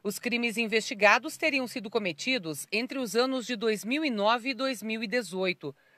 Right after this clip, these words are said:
Durante as buscas, foram apreendidos documentos,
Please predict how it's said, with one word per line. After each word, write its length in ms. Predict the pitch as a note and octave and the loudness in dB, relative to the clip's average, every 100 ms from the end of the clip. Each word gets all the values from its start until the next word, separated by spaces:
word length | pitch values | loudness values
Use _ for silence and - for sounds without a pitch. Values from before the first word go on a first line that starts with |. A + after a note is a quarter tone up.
| _ | _
Durante 340 | F3+ G3+ F#3+ | 2 2 4
as 100 | A#3+ | 0
buscas, 540 | G3+ G#3 G#3 - G#3 - - _ | 0 -4 -4 0 -2 -2 -18 _
foram 320 | G#3+ G#3+ A3+ | 4 6 6
apreendidos 680 | A3 A#3+ A3 A3 G#3+ B3 | 6 4 0 -2 -4 -4
documentos, 760 | G3 A#3 A#3 G3+ A#3+ C4 C#4 - | -2 -4 -2 0 0 -2 -6 -10